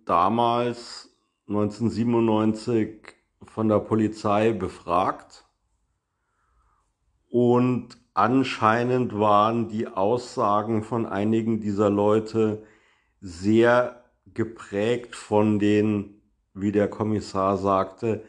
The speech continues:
damaligen Gegebenheiten und Lebensumständen. Also ich interpretiere diese Aussage so, ähm, dass da der eine oder andere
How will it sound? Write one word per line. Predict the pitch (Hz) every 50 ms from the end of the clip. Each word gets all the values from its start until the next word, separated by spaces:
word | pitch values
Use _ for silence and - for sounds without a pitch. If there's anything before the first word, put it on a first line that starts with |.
| - _ _ _ _ _
damaligen | - 104 95 95 107 117 120 117 113 110 113 113 113 113 110 98 113 110 -
Gegebenheiten | 104 104 92 80 - - 98 107 113 104 120 123 110 92 98 101 104 101 - - 120 113 110
und | - 110 104 95 90
Lebensumständen. | 92 92 92 98 104 104 117 113 95 - - - 104 98 87 82 - - - 76 71 76 76 - - - 82 80 - - - _ _ _ _ _ _ _ _ _ _ _ _ _ _ - - _ _ _ _ _ _ _ _ _ _ _ -
Also | 101 101 104 120
ich | 113 120 120 123 127 - - - 127 -
interpretiere | 127 117 107 107 92 98 101 98 - - 131 117 117
diese | 113 101 101 101 95 - 107 95
Aussage | - - 98 107 110 - 110 98 92 87 87 92
so, | 85 80 92 98 113 113 120 131 135 131 - - - _ _ _ _ _ _ _ _ _ _ _ _ _ _ _ _ _ _ _ _ _ _ _ _ -
ähm, | 87 98 98 98 98 98 98 101 98 98 95 95 98 104 - - - _ _ _ _ _ -
dass | - 101 95 92 - - - - -
da | 101 98 92 92 95 95 92 92 95 90 - - - _ _ _ _ _ _ _ _ _ _ _ _ _ _ _ _ _ _ _ _ -
der | 113 101 76 62
eine | 73 90 101 113 127 127
oder | 117 123 117 110 104 78 -
andere | 80 98 117 123 123 120 120 120 117 113 113 113 110 - - - _